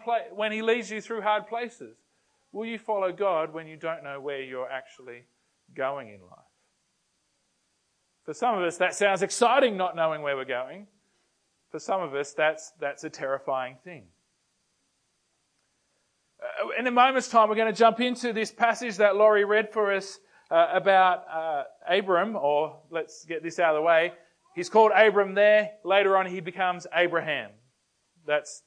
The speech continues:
another story, but we're talking about Abram, Abraham, same person.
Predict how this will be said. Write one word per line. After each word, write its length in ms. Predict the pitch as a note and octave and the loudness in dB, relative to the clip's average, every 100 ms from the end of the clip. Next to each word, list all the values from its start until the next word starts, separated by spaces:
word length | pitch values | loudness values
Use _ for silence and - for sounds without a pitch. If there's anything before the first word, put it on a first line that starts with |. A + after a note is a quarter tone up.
| _ _ _ _ _ _ - | _ _ _ _ _ _ -10
another 380 | D3+ E3 E3+ E3 | -2 0 0 -2
story, 360 | - F3 C#3+ | 0 2 2
but 140 | C#3 C#3+ | 0 -4
we're 80 | |
talking 220 | D3+ F#3+ F3+ | -2 0 4
about 260 | F3 F#3 | 4 2
Abram, 300 | F3+ F#3 F3+ - - - | 2 0 -2 -12 -18 0
Abraham, 600 | F#3 F3+ D#3+ E3+ E3 E3 - _ | 0 2 -2 -2 -2 -6 -18 _
same 320 | - F#3+ F#3+ | 0 0 0
person. 540 | F3+ D#3+ D#3+ D3 A#2 | 0 0 0 -8 -16